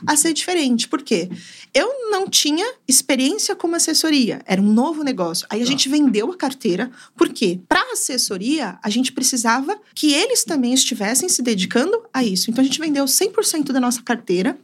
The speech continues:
Speaker 1: Naquele momento, a gente virou a chave. Assessoria mesmo. Depois a gente voltou com a corretora mais pra frente, que hoje é a franqueadora, mas ali a gente achou que era necessário por questão de foco, porque a gente percebeu lá atrás que quando o corretor, ele quer fazer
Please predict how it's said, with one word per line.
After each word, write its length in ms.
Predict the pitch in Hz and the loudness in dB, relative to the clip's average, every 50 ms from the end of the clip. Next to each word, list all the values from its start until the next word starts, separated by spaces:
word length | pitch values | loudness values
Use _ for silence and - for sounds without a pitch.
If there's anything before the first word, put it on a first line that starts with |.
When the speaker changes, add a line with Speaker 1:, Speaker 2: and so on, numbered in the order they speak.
| _ _ - | _ _ 4
Speaker 1:
Naquele 600 | 240 262 294 302 - - - - 359 427 453 427 | 4 4 4 4 0 -4 -4 -2 0 0 0 0
momento, 800 | 370 339 269 240 262 294 370 403 370 370 - 233 190 190 185 - _ | 0 0 0 2 2 2 0 0 -2 -2 0 0 0 0 -4 -2 _
a 80 | 254 262 | 2 4
gente 260 | 269 311 302 - 311 | 4 4 2 2 2
virou 200 | 311 320 311 381 | 2 2 2 2
a 40 | 480 | 0
chave. 440 | - - 359 339 320 302 320 339 - _ _ _ _ _ - - | -2 -2 -2 -2 -2 -2 -4 -6 -8 _ _ _ _ _ -4 -4
Assessoria 680 | 349 349 - - - 370 - - 349 294 277 285 311 | 0 0 0 0 2 0 0 2 2 2 2 2 2
mesmo. 400 | 311 285 202 170 170 180 180 180 - - - | 2 2 0 0 0 0 -2 -2 -2 -4 0
Depois 560 | 208 185 269 311 302 - - 294 302 370 415 440 | 2 4 4 4 2 -2 0 0 2 2 2 0
a 40 | 415 | -2
gente 200 | 403 370 - 339 | -2 -2 -2 0
voltou 400 | 330 349 294 - - 208 214 262 262 | 0 0 -2 0 0 0 0 0 0
com 100 | - 240 | -4 -6
a 40 | 214 | -4
corretora 600 | - 214 180 208 208 - - 208 233 277 269 233 | -2 -2 -2 -2 -4 -2 0 0 2 2 2 0
mais 220 | 190 185 185 180 | 0 -2 -2 -4
pra 160 | - - 208 | -4 -4 -6
frente, 400 | 185 - - - 220 285 - - | -6 -2 0 0 2 2 0 0
que 100 | - - | 0 2
hoje 260 | 226 202 202 208 - 233 | 2 4 2 2 0 0
é 40 | 190 | 0
a 100 | 180 190 | -2 -2
franqueadora, 720 | 185 - - 202 196 - 220 208 185 185 196 214 277 359 - - - | -2 -2 -2 -2 0 0 0 0 2 2 2 2 0 -2 -6 -4 0
mas 320 | 247 254 269 277 269 262 | 2 2 2 2 2 0
ali 340 | 285 277 254 240 269 294 311 | 0 0 0 2 2 2 2
a 60 | 285 | 2
gente 240 | 269 285 294 277 285 | 0 0 0 0 0
achou 160 | 269 - 262 | 0 0 0
que 100 | 262 262 | 0 0
era 80 | 233 233 | 2 2
necessário 640 | 226 233 233 - 247 - - 208 180 170 175 180 - - - | 2 2 2 2 0 0 0 0 0 0 -2 -4 -6 -10 -2
por 140 | - 311 311 | 0 0 0
questão 340 | 311 294 269 - - 220 214 | 2 2 2 4 4 4 2
de 100 | 190 180 | 2 2
foco, 560 | 185 - - 180 175 196 233 - - - - _ _ | 0 0 2 2 2 0 -2 -8 -14 -20 -20 _ _
porque 160 | - - - | -6 -2 0
a 40 | 214 | 2
gente 160 | 240 247 247 - | 2 2 0 -2
percebeu 420 | - 269 262 - 254 208 240 233 | 0 0 0 2 2 0 0 0
lá 60 | 240 | 0
atrás 380 | 240 240 - 208 170 190 - - | 0 -2 -2 -4 -2 -2 -2 -4
que 100 | - 226 | -4 0
quando 240 | - - 480 554 508 | 2 2 2 2 0
o 60 | 415 | -2
corretor, 440 | - 302 269 254 - - 196 170 165 | 0 0 2 2 2 0 -2 0 0
ele 120 | 175 185 | -2 -2
quer 140 | 185 - 208 | -2 -2 -2
fazer 360 | - 208 196 180 175 165 180 | 0 0 2 2 2 0 -2